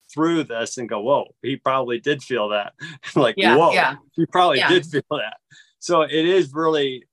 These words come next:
Speaker 1: v-, very helpful for that. And then Act two, so I gotta jump back to my,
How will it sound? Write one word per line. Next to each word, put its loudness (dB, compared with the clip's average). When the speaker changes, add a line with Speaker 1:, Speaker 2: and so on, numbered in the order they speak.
Speaker 1:
v-, -12
very 0
helpful -2
for -6
that. -4
And 4
then 4
Act 0
two, 0
so -14
I -8
gotta -6
jump -6
back -4
to -14
my, -2